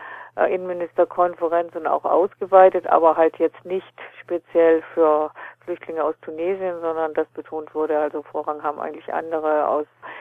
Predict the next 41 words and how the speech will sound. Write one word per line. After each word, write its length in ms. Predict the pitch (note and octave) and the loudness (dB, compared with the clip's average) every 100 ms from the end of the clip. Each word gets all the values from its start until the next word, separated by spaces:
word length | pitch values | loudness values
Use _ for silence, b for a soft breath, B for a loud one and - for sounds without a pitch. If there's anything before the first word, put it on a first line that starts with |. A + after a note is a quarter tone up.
| B - | B -6
Irak, 540 | E3+ D#3 D#3 D#3+ - - | -4 0 2 2 0 -10
Syrien 600 | D#3 D#3+ D3+ D3+ D#3 D#3 | -8 -6 -4 -6 -8 -10
und 120 | D3+ - | -12 -8
so 120 | D3+ | 0
weiter 540 | D#3+ E3 F3 E3+ D#3+ | 2 4 8 8 8
und, 340 | D#3 D#3+ D#3 D3+ - | 4 -4 -8 -12 -6
äh, 240 | D#3 D#3+ | -4 -4
dass 140 | - D3+ | -4 -6
halt 200 | D#3 D3+ | -6 -8
die 100 | - | -10
Shusha-Flüchtlinge 840 | D3+ D#3 - D3+ - D3+ - D#3 D3+ | -16 -14 -10 -12 -10 -16 -16 -16 -8
da 140 | C#3+ | -6
nicht 220 | C#3+ D3+ _ | -6 -12 _
explizit 680 | D#3+ - _ D3+ _ D3+ - B B B | -12 -12 _ -20 _ -12 -12 B B B
erwähnt 400 | - D#3+ F#3+ G3 | -12 -4 -2 -2
wurden, 300 | F3+ F3 E3+ E3+ _ | 2 4 4 0 _
trotz 280 | - - E3+ - | -2 2 2 0
unserem 340 | F3 E3 D#3+ D#3 | -10 -6 -6 -4
Druck 280 | D#3+ E3 | -4 -4
und 140 | C#3+ D3 | -6 -12
trotz 260 | - - | -14 -14
unserer 260 | - D#3 E3+ | -16 -12 -12
Briefaktion. 840 | - D3+ C#3 - C#3+ - D3+ C#3 C#3+ B B B | -10 -14 -8 -6 -8 -10 -12 -12 -12 B B B
Und 140 | E3+ E3+ | -8 2
ein 220 | E3 F3 | 2 4
Argument 800 | E3 E3+ E3 E3 E3 G#3 A#3+ - | 6 4 4 0 2 4 0 6
war 300 | G3+ F#3+ F#3 | 12 12 12
halt, 360 | F#3+ G3 F#3 - B B | 12 12 12 4 B B
dass 140 | - F3+ - | -2 -2 -4
von 120 | F3+ | -8
U 160 | F3 | 0
N 160 | F3 F3 | 0 4
H 160 | F3+ E3+ | 4 4
C 100 | F3 | 2
R 260 | E3+ E3+ F3 | 6 8 8
ja 140 | F3 | 8
gar 200 | D#3+ E3+ | 8 8
kein 220 | E3+ E3+ D#3 | 6 0 -2
Bedarf 440 | D#3+ D#3 G#3 - | 6 10 10 10
geäußert 540 | A3 F3 G3+ G3 G3 F3+ | 6 6 6 6 2 4
wurde, 640 | G3+ G3 G3 G3 F#3+ | 4 4 8 10 10